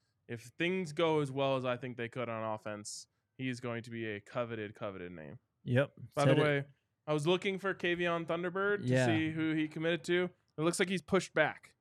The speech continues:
Speaker 2: Oh, no.
Speaker 1: Um, so we're back to
Speaker 2: Come on.
Speaker 1: five Central Time. That means four our time. Uh, so in seven minutes here, we should find out. But I will say, uh, doesn't sound like he's gonna be a Buff.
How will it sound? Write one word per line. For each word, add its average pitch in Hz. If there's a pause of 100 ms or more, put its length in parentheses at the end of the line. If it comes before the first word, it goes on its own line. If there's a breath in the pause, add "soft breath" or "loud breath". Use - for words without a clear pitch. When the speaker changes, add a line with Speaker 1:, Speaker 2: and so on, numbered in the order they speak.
(120)
Speaker 2:
Oh, 151
no. 117
Speaker 1:
Um, 117 (160)
so 147
we're 147
back 156
to 151 (240)
Speaker 2:
Come 120
on. 98 (240)
Speaker 1:
five 160 (160)
Central 160
Time. 76 (580)
That 110
means 120
four 123
our 98
time. 64 (460)
Uh, 76
so 95
in 113
seven 143
minutes 120
here, 98
we 95
should 92
find 95
out. 92
But 110
I 110
will 123
say, 110 (500)
uh, 95 (140)
doesn't 139
sound 120
like 107
he's 98
gonna 60
be -
a 52
Buff. -